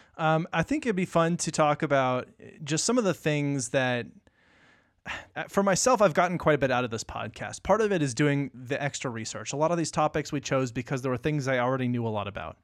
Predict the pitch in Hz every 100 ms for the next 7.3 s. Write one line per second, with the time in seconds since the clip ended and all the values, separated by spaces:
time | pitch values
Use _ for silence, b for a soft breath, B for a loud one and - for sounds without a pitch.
0 | B B B 151 160 214 214 190 170 151
1 | 170 160 139 139 127 - 143 - 185 165
2 | 156 147 139 135 127 127 123 135 135 127
3 | 139 139 127 120 151 139 123 147 135 117
4 | 113 117 120 123 123 120 123 - 175 175
5 | - 160 175 196 202 190 175 147 160 135
6 | 139 123 147 - 247 165 120 113 107 104
7 | 107 - 131